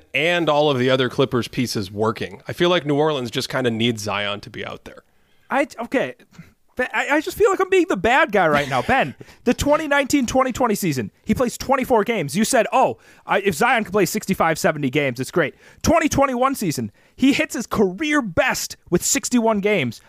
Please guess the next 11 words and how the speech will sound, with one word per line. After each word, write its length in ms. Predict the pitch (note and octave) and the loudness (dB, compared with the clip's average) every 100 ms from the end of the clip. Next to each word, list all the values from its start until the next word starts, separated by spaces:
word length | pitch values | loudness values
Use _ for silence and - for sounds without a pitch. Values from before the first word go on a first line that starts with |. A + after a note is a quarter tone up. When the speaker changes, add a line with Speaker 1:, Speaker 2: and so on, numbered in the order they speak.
| - | -8
Speaker 2:
Twenty-one 360 | - F4+ E4+ D#4 | -2 0 2 0
twenty-two 600 | - C#4 C4 D4 F#3 - _ - C3 | 0 -2 0 2 2 0 _ -18 -2
doesn't 300 | B3 B3 A3 | -2 0 -2
play 200 | A#3+ G#3 | 0 2
at 60 | F3 | 4
all 160 | G3 | 2
'cause 160 | F3 D3 | 0 -6
of 60 | C3+ | -6
the 60 | |
foot 180 | E3 F3 | 0 2
injury. 340 | B2 A2 G2+ | 2 -2 -6